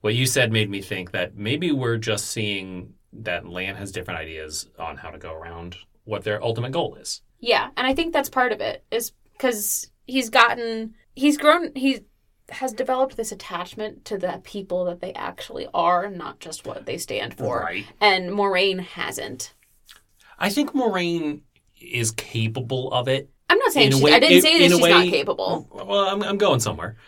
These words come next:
Speaker 1: I think Swan is incapable of it. Swan uses people because she has to.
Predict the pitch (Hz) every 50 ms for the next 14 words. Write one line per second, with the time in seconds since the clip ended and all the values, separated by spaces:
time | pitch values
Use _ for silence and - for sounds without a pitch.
0 | - - _ _ _ _ - 131 131 170 170 160 - - _ - - - - 117
1 | 123 135 165 175 185 175 156 135 127 - 139 123 117 110 107 - 87 85 - -
2 | - - - - - - - - - - _ _ _ _ - - - 147 147 151
3 | 165 165 160 156 - - _ _ _ _ - - - _ - - 127 127 120 113
4 | 101 92 85 85 107 101 98 117 117 117 110 - - - - 107 104 98 95 -
5 | - - - - - - -